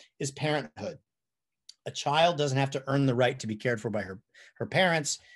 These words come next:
and parents don't have to sign a contract. Don't, don't, don't, don't take care of their children just because they had some prior contractual obligation to do so, or they volunteered to do so. And you see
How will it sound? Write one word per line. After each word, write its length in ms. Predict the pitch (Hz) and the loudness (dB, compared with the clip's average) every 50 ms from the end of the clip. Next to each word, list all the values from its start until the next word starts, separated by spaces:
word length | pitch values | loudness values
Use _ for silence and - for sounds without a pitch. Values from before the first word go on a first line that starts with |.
| - _ _ - | -20 _ _ -6
and 160 | 123 117 107 | -6 -6 -4
parents 380 | - 160 156 156 147 135 - | -4 -4 -2 -2 -4 -6 -4
don't 240 | - 139 135 143 135 117 | -2 0 0 0 -2 -4
have 180 | 127 123 - | -6 -6 -6
to 100 | - - | -6 -4
sign 220 | - - 143 120 113 | -2 -2 -2 -2 -4
a 60 | 107 | -6
contract. 640 | - - 139 156 165 139 - 143 123 117 107 107 - | -6 -2 0 0 0 2 2 2 2 0 0 -2 -2
Don't, 260 | 147 139 143 139 - | -2 -2 -2 -2 -2
don't, 180 | - 139 135 - - - _ _ - | -2 -2 -2 -4 -10 -20 _ _ -10
don't, 280 | 147 - 156 147 143 123 | -4 -2 0 0 2 2
don't 240 | 156 170 196 196 | 2 2 0 0
take 200 | - 156 151 139 | 0 0 0 2
care 100 | - 156 | 2 2
of 60 | 147 131 | 2 2
their 100 | 131 110 | 0 0
children 340 | - - 175 156 147 123 | 0 0 2 2 2 2
just 220 | 107 139 135 139 - | 2 0 -2 -2 -4
because 240 | - - 143 123 117 | -4 -2 -2 0 0
they 80 | 127 | 0
had 120 | 120 107 - | -2 0 0
some 140 | 139 123 | -2 -2
prior 360 | 110 - 135 127 127 123 117 - - - | 0 0 2 2 2 2 0 -2 -8 -8
contractual 520 | - 110 104 127 120 113 113 - - 117 107 | -8 -4 -2 -2 -2 -2 -4 -6 -6 -4 -2
obligation 580 | 107 104 117 107 107 110 113 110 - 110 107 - - - - _ _ | -2 -2 -2 -2 -4 -4 -4 -4 -6 -8 -8 -10 -12 -20 -20 _ _
to 80 | - 127 | -4 0
do 120 | 139 147 | 0 0
so, 200 | 139 - 160 143 | 2 2 2 4
or 80 | 135 131 | 4 4
they 100 | 135 131 | 2 2
volunteered 580 | - 135 151 175 196 202 160 - 139 120 104 | 2 4 6 6 6 4 2 0 0 -2 -2
to 60 | 101 | -4
do 160 | 95 107 110 104 | -6 -6 -6 -6
so. 280 | - - - 107 113 | -6 -8 -10 -8 -6
And 100 | 123 135 | -4 -2
you 80 | 139 135 | -2 -2
see 520 | 139 - 277 302 311 220 143 127 - - | -2 -2 0 2 2 2 2 0 -2 -6